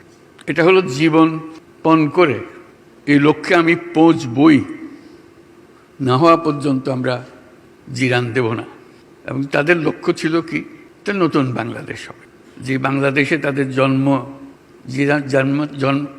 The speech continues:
যে বাংলাদেশে তাদের বেড়ে ওঠা, এটা অসহ্য হয়ে গেছে।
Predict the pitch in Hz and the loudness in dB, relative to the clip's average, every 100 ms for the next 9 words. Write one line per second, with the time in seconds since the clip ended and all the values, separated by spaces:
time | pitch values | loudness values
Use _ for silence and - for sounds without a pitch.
0 | - 120 135 135 139 143 139 139 156 143 | -14 -6 -2 -2 0 0 0 0 0 -2
1 | 147 131 127 143 170 156 123 - - - | -2 -2 2 6 6 4 0 -6 -14 -20
2 | - _ _ 135 - - 139 240 233 135 | -20 _ _ -6 -6 -4 0 2 0 -2
3 | 110 101 98 - - | -4 -4 -8 -16 -20